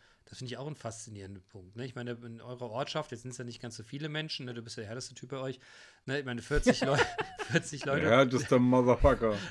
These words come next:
Speaker 1: <laughs> Der härteste Motherfucker bei euch im
Speaker 2: Ja, ja.
Speaker 1: Ort. Wie viele Leute
Speaker 2: Vor
Speaker 1: seid
Speaker 2: allem
Speaker 1: ihr
Speaker 2: jetzt
Speaker 1: denn
Speaker 2: mit
Speaker 1: im
Speaker 2: der
Speaker 1: Ort?
Speaker 2: Glatze, da bin ich noch härter, da bin ich Iron, Iron Man.
Speaker 1: <laughs> Ah, okay, ja, du bist also Tony Stark bei euch im Ort, okay.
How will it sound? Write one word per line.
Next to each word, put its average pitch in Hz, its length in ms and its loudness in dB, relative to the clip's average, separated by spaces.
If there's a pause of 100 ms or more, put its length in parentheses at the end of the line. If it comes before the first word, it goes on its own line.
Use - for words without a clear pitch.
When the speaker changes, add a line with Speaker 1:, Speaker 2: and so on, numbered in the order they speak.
(260)
Speaker 1:
<laughs> 135 240 2 (440)
Der 139 160 -2 (100)
härteste 131 600 -2
Motherfucker 120 760 -4
bei 120 160 -2
euch 127 180 2
im 127 100 2
Speaker 2:
Ja, - 80 0
ja. 123 80 -2
Speaker 1:
Ort. 120 120 -2
Wie 151 60 -6
viele 175 160 -2
Leute 175 220 0
Speaker 2:
Vor 151 100 4
Speaker 1:
seid 147 60 6
Speaker 2:
allem 156 100 2
Speaker 1:
ihr 165 60 4
Speaker 2:
jetzt 156 40 4
Speaker 1:
denn 175 80 0
Speaker 2:
mit 165 80 0
Speaker 1:
im 160 60 4
Speaker 2:
der 156 60 4
Speaker 1:
Ort? 151 100 6
Speaker 2:
Glatze, 156 240 0
da 139 60 -4
bin 143 140 -2
ich 160 60 -4
noch 147 220 -2
härter, 127 280 -2
da 123 120 -6
bin 135 160 -6
ich 131 120 -8
Iron, 139 640 -4
Iron 139 280 -2
Man. 123 80 -2
Speaker 1:
<laughs> 120 140 -2
Ah, 139 160 -2
okay, 131 260 -4
ja, 127 100 -4
du 156 100 -6
bist 156 140 -6
also 139 240 -4
Tony 139 300 -6
Stark 135 400 -2
bei - 80 -2
euch 113 220 -6
im 113 120 -10
Ort, 113 220 -8
okay. 113 180 -6